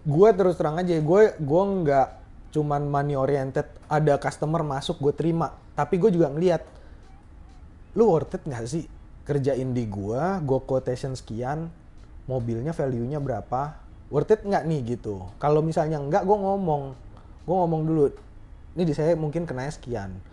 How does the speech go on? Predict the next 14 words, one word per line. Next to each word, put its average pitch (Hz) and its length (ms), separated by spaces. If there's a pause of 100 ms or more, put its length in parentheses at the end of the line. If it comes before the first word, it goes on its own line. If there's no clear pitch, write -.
(160)
Tapi 139 680 (880)
base-nya 151 560
kondisi 156 420
lo 180 460
begini 147 380
nih 175 180 (180)
mobilnya. 147 640
Jadi 120 500
mungkin 120 400
gue 160 160
tidak 120 320
akan 131 160 (680)
maksimal 117 520
banget," 135 580